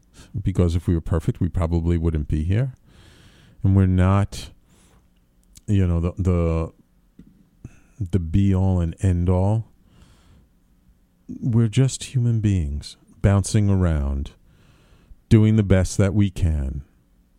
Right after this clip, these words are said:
And if we just remember, just remember that we really are doing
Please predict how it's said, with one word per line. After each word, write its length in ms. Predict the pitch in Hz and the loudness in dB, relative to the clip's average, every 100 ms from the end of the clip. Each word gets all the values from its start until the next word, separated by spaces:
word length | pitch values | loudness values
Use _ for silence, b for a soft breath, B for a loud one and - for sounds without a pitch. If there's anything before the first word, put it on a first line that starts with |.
| - _ _ _ _ _ _ _ _ - - | -20 _ _ _ _ _ _ _ _ -12 -4
And 180 | 90 | 0
if 180 | 92 - | 0 2
we 120 | 104 | 0
just 560 | 92 101 110 113 107 - | 0 0 2 0 -2 -2
remember, 760 | 101 92 87 78 73 76 71 _ b b b b - | 0 2 0 0 -4 -4 -6 _ b b b b -12
just 440 | - 180 175 - 143 | 2 2 2 0 0
remember 640 | 120 104 95 87 80 76 | 2 2 2 0 0 -2
that 360 | 87 90 85 - _ _ | -2 0 -2 -6 _ _
we 200 | 104 107 | -4 -2
really 680 | 95 95 104 107 117 120 120 - | -2 -2 2 4 2 0 -2 -4
are 380 | 98 90 80 82 | -2 0 -2 -4
doing 640 | 90 82 101 95 85 82 | -6 0 2 2 0 -4